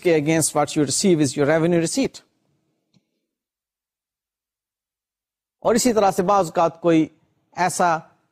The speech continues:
ایکسپینس اس کا refund مل جاتا ہے، again that is revenue receipt۔ تو whatever you receive is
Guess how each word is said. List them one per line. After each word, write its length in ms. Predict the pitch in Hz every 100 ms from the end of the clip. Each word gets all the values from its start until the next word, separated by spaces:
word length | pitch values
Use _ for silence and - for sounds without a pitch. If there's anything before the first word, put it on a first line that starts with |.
| _ _ _ _ _ _ _ _
ایکسپینس 680 | 175 - - - 277 269 -
اس 180 | 240 214
کا 140 | 226 202
refund 420 | - - 214 208
مل 220 | 185 170
جاتا 360 | 160 156 175 180
ہے، 80 |
again 220 | 202 262 226
that 280 | 175 -
is 220 | 151 127 131
revenue 280 | 135 127 120
receipt۔ 380 | 110 - - _ _ _ _ _ _ _ _ _ _ _ _ -
تو 100 | 208
whatever 400 | 294 349 349 339
you 120 | 285
receive 760 | 190 180 - 277 180 135 127 143
is 340 | - -